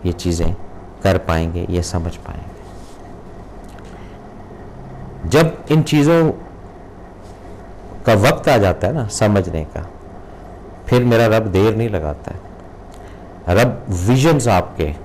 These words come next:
जो dead cells होते हैं, जो रुके हुए होते हैं, उनको मेरा अल्लाह खोल देता है।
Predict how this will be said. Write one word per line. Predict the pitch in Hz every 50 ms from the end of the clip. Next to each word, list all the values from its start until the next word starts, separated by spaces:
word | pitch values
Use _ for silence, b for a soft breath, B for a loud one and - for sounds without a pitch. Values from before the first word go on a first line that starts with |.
| - - - - - - - - - - - - - - 85
जो | 90 87
dead | 82 82 95 120 131 131
cells | 117 - - 127 123 127 123 107
होते | 101 87 - - 87
हैं, | 87 87
जो | 95 92
रुके | 92 101 98 - - 110
हुए | 101 95 90
होते | 85 80 - - -
हैं, | - - - B B B B B B B B B - -
उनको | 101 95 - - 104
मेरा | 101 101 98 95
अल्लाह | 92 92 92 95
खोल | 95 - - - - 104 98 90 87
देता | 82 78 - - - -
है। | -